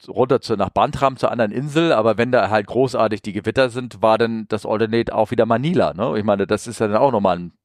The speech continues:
eine St-, anderthalb Stunden Flug dann wieder weg, äh, ne? Oder, naja, eine anderthalb Stunden nicht, aber es ist dann,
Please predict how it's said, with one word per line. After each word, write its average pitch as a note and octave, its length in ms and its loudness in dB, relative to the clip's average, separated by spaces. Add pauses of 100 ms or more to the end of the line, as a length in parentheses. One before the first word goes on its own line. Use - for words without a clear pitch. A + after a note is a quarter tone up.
(140)
eine G2+ 400 -10
St-, - 160 -10 (360)
anderthalb G#2+ 280 2
Stunden G2+ 260 -2
Flug A2 200 -6
dann G2+ 140 2
wieder F#2+ 200 2
weg, - 200 -2 (100)
äh, D2+ 180 -8
ne? E2+ 140 -14
Oder, F2 280 -6
naja, F#2 260 0
eine F2 120 -6
anderthalb F2 300 -4
Stunden - 200 -14
nicht, F#2 180 -8
aber D#2 160 -8 (400)
es G2 160 -10
ist A2 140 -8
dann, A2 280 0